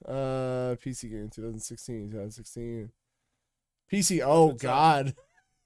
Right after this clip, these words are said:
Speaker 1: It's not good.
Speaker 2: All right,
Speaker 1: Six-
Speaker 2: uh, sixty-seven plus nice plus sixty-one. Wanna scroll down more? Go to second page.
Speaker 1: Mm, sixty-seven.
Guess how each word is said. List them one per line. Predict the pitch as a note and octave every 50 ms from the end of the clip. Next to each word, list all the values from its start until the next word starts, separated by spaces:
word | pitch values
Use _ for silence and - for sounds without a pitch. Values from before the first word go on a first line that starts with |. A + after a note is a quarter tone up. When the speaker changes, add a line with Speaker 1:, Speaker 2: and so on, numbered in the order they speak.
| _ -
Speaker 1:
It's | G#3 - - - - - -
not | C#3 D#3+ F3 E3 D#3+ E3
good. | D#3 E3 F#3 F3 E3 D3+
Speaker 2:
All | D3
right, | D3 C#3
Speaker 1:
Six- | C3 B2+ B2 - -
Speaker 2:
uh, | C3+ C3+ C3+ C#3 C#3 C#3 C#3 C#3 C#3
sixty-seven | C3 - - E3+ D#3+ - - - D#3+ - - - F3+ F3+ F#3 F3 F#3+ G3 G3 G3 G3 G3+ G3+ G3 _ _ _ _ _ _ _ _ _ _ _ _ _
plus | _ _ - D3+ D3 D3+ D3 C#3+ C3 - - C#3+
nice | D3 D3+ D3+ D#3 E3 F3 F#3 F#3+ G3 G#3 G3+ - - - - - - _ _ _ _ _ _ _ _ _ _ _ _ _ _ _ _ _ _ _ _ _ _ _
plus | _ - - D3 D3 C#3+ C#3+ C#3 C3+
sixty-one. | - - - E3+ D3+ - - - D3+ C#3+ C3+ C#3+ D3+ D#3+ E3 F3 F3 F#3 G3 G3+ G#3 G#3+ G3+ _ _ _ _ _ _ _ -
Wanna | B2+ B2+
scroll | B2 - - C3
down | B2 C3 B2+ C3
more? | B2+ C#3+ D#3 F3+ _ _ _ _ _ _ _ _ _ _ _ _ _ _ _ _ _ _
Go | - B2
to | A2
second | - C#3+ C3 C3 C3
page. | F3+ F3+ F3 E3 D#3 C#3+ C3+ B2+ A#2 A2+ G#2+
Speaker 1:
Mm, | A#2+ A#2 A2+ A2+ A2+ A2 A2 A2+ A2+ A2+ A2 A2 A2 A2 A2 A2 A2 A2 G#2+ G#2+ G#2+ G#2 G#2 G#2 -
sixty-seven. | - - A2 - - A2+ G#2+ - G#2 G#2+ G#2 G2+